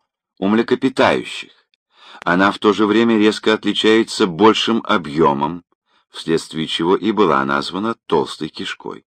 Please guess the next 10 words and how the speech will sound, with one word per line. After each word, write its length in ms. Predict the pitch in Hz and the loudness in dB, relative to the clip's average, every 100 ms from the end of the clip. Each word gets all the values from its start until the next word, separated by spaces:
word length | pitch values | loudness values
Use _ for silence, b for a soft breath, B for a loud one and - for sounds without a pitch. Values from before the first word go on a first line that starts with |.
| - | -10
в 60 | |
отличие 520 | 69 - 90 - 101 98 | -8 -8 -10 -8 -6 -4
от 180 | 110 | -4
средней, 720 | - - 95 90 76 87 92 - _ _ - | -6 -2 2 2 0 -6 -10 -14 _ _ -8
более 340 | 85 85 85 | -2 0 -2
узкой 420 | 82 80 - 80 | -2 -6 -6 -8
части 360 | 78 82 78 - | -4 -4 -6 -10
кишечника, 720 | - 85 98 92 104 98 117 113 _ _ | -10 -6 -6 -6 -8 -8 -10 -10 _ _
тонких 460 | - 85 62 - - | 0 0 0 -14 -20
кишок. 460 | - - - - | -18 -16 -16 -20